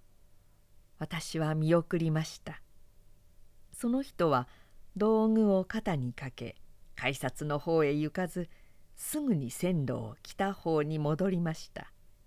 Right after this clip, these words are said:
その線路は青い稲の田の中に白く光っていました。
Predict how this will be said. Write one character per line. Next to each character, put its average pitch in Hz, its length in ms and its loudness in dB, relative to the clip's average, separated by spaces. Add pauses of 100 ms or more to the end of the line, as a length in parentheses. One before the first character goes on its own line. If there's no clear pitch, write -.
(480)
そ - 180 -4
の 214 140 0
線 190 320 0
路 117 80 -6
は 117 240 -8 (500)
青 139 360 4
い 139 220 -2 (460)
稲 214 300 4
の 131 300 -2 (240)
田 156 140 -4
の 180 140 2
中 170 300 -2
に 131 180 -4
白 - 360 -6
く - 180 -6
光 131 320 -8
っ - 20 -12 (160)
て - 80 -10
い - 120 -8
ま - 120 -10
し - 200 -16
た。 - 160 -14